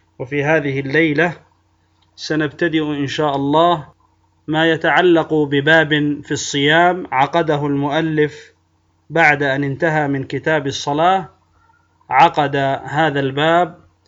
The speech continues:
وهو باب في الصيام. قال المؤلف عليه رحمة الله: "باب في الصيام". معروف أن الصيام في لغة العرب بمعنى الإمساك،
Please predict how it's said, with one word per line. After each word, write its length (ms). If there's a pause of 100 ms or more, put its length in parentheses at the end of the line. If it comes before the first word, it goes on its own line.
(320)
وهو 420
باب 380
في 100
الصيام. 640 (840)
قال 260
المؤلف 580
عليه 420
رحمة 360
الله: 480
"باب 1040
في 100
الصيام". 680 (500)
معروف 540
أن 240
الصيام 720
في 220
لغة 320
العرب 440
بمعنى 400
الإمساك، 760